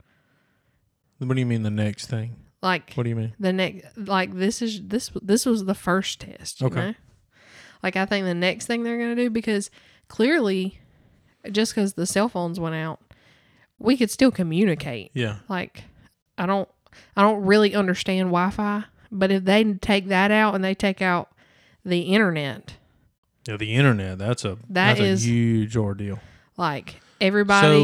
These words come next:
Speaker 1: So, lem-
Speaker 2: is basically like your, the power grid. <laughs>
Speaker 1: Yeah. So here's what I think. I think that, uh, first and foremost, my wife is a conspiracy theorist.
Speaker 2: <laughs>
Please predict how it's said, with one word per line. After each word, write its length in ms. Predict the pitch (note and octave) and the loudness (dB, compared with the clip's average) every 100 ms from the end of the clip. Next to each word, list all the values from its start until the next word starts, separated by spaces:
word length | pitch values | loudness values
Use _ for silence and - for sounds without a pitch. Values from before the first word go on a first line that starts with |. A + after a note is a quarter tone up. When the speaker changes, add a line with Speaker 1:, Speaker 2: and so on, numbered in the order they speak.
| C#3+ C3+ | 6 0
Speaker 1:
So, 40 | - - D#3 | -6 -12 -2
lem- 240 | D#3+ D#3 - _ | -2 -2 -10 _
Speaker 2:
is 320 | A3 F#3+ F#3+ - G3 E3 G3 | -6 -6 -6 -16 -10 -6 0
basically 380 | F#3+ G3 G3+ F#3 | 2 2 0 0
like 380 | F3 E3+ - - - _ _ _ _ - _ _ _ | 0 -4 -10 -20 -20 _ _ _ _ -20 _ _ _
your, 220 | A#3 F3+ - - | -12 -10 -12 -12
the 140 | F3+ | -8
power 340 | - E3+ E3+ | -4 -2 -2
grid. 380 | E3 D#3 D3 D#3 - | -2 -6 -8 -8 -14
<laughs> 40 | _ - - | _ -2 0
Speaker 1:
Yeah. 300 | B2+ A#2 G#2+ - - | 2 0 -2 -10 -20
So 180 | - C#3+ | -2 2
here's 160 | F3+ F3 | 2 2
what 120 | B2 | 2
I 80 | A2+ | 0
think. 340 | G#2+ G2+ - | -4 -8 -2
I 140 | B2+ | 0
think 440 | C#3 C#3 A#2 G#2+ - | 0 -2 -2 -6 -8
that, 500 | - A2 G#2 F#2+ - - _ _ _ _ _ _ - _ _ _ D#3 | -4 -2 -2 -8 -16 -20 _ _ _ _ _ _ -20 _ _ _ -18
uh, 260 | D3+ D3 - _ - | -18 -18 -20 _ -8
first 300 | - C#3+ - | -2 -2 -2
and 80 | C3 | -4
foremost, 560 | B2+ A2+ G#2+ G#2+ - - _ _ - | -2 -2 -4 -8 -12 -20 _ _ -8
my 120 | A#2+ | -4
wife 260 | A2+ A2+ - | -4 -4 -4
is 140 | A#2 | -6
a 20 | |
conspiracy 520 | A#2+ B2 - A#2 - A2+ | -6 -8 -2 0 -2 -6
theorist. 480 | G2+ G2 A#2 - | -8 -8 -10 -14
Speaker 2:
<laughs> 60 | - | 2